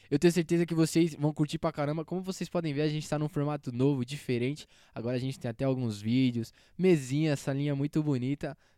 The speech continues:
Muito obrigado ao nosso pastor que tá bancando tudo isso pra nós, né? Enfim, tamo aqui pra falar de um tema muito da hora pra vocês, que foi tudo aquilo que a gente falou dentro do nosso Up Meeting, tá bom? Então, se você perdeu, você vai poder aproveitar um pouquinho disso.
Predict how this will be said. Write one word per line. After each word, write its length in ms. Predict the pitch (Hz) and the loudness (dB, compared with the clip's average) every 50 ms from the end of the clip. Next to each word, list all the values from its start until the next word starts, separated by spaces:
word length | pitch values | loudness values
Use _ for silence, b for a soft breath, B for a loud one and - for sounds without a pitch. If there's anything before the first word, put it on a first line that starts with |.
| _ _ | _ _
Muito 180 | - - 143 - | -12 -8 -6 -4
obrigado 300 | 156 151 147 143 143 139 | -2 -2 0 0 0 0
ao 60 | 139 | 0
nosso 200 | 139 143 - - | -2 -2 -4 -4
pastor 460 | - 151 131 120 - - 131 143 147 | -4 -4 -4 -4 -2 -2 0 0 0
que 80 | 135 - | -2 -6
tá 180 | - - 139 135 | -6 -6 -4 -4
bancando 440 | 135 135 135 131 127 - 135 139 147 | -4 -4 -4 -6 -6 -6 -6 -4 -4
tudo 220 | 139 - 147 139 139 | -6 -6 -4 -2 -2
isso 140 | 139 135 139 | -2 -2 -4
pra 220 | - - 160 151 143 | -8 -8 -6 -4 -2
nós, 260 | 139 147 160 170 156 | -2 -2 -2 -2 -2
né? 160 | 156 170 180 b b b b b b b | -2 -4 -4 b b b b b b b
Enfim, 420 | - 254 262 247 - 262 240 190 139 - _ _ _ _ _ _ _ _ _ _ | 8 8 8 10 12 10 10 10 8 2 _ _ _ _ _ _ _ _ _ _
tamo 160 | - 240 247 | 12 12 12
aqui 220 | 254 247 - 247 | 12 12 10 8
pra 100 | 226 247 | 8 8
falar 220 | 247 - 233 220 226 | 8 8 8 8 8
de 100 | 208 226 | 8 6
um 60 | 214 | 6
tema 340 | 175 - 220 226 226 220 202 - | 8 10 10 10 10 8 4 2
muito 240 | - 170 190 196 - | 0 0 0 2 4
da 140 | 196 208 202 | 6 8 10
hora 160 | 208 208 208 | 10 8 8
pra 100 | 196 202 | 6 6
vocês, 360 | 190 185 180 - - 180 196 | 6 6 6 6 4 2 2
que 40 | - | 4
foi 140 | - 170 160 | 2 2 2
tudo 140 | - 180 180 | 4 2 0
aquilo 200 | 170 - 180 175 | 0 0 -2 -2
que 80 | - | 0
a 40 | 170 156 | 0 0
gente 160 | 165 165 - | -2 -2 0
falou 320 | - 156 156 165 165 - | 2 4 4 4 4 2
dentro 280 | 143 143 151 156 - 165 | 0 -2 -2 -2 -2 -2
do 140 | 151 151 147 | -2 0 2
nosso 240 | 143 143 - - | 0 0 0 0
Up 180 | 151 143 - 170 | -2 -2 -2 -2
Meeting, 300 | 156 143 160 175 - - - _ _ - | -2 0 -2 -2 -4 -10 -16 _ _ -8
tá 120 | - 143 | -4 -2
bom? 120 | 156 180 185 _ | -2 -4 -4 _
Então, 140 | - - 208 | -10 -10 -10
se 80 | - | -4
você 240 | - 208 196 - 196 | -2 -4 -2 -2 -2
perdeu, 460 | 175 - 185 160 147 151 160 190 202 - _ _ _ _ _ _ | -2 0 0 0 2 2 2 2 0 -2 _ _ _ _ _ _
você 140 | - - 175 | -8 -4 -4
vai 80 | 170 170 | -2 -2
poder 180 | - 175 165 | 0 0 0
aproveitar 380 | 165 165 - 165 156 160 147 156 | 0 0 0 -2 -2 0 0 -2
um 40 | 156 | -2
pouquinho 280 | - 160 - 175 170 | -2 -2 0 2 2
disso. 240 | 160 180 202 - b | 2 0 -2 -4 b